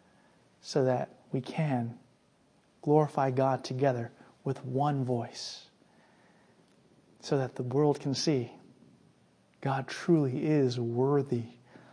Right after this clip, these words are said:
of all worship. He's worthy to be praised because he can deal with the sin that's in our heart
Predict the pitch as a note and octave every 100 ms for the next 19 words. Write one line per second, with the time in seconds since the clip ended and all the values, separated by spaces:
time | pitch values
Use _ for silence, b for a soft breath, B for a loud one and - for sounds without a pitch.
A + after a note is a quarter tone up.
0 | B B C3 - C3+ C3 B2+ B2 - -
1 | - - - - _ _ _ _ _ _
2 | - _ D3+ C3+ B2 D3+ C3 A#2+ A#2+ A#2+
3 | - C3 A#2 - - - B B B B
4 | - - A#2+ C#3+ B2+ A#2 A#2 C3 C3+ A#2+
5 | - A#2+ - - C3+ A#2+ A#2 - A#2+ A#2
6 | B2+ B2+ - B2+ C3+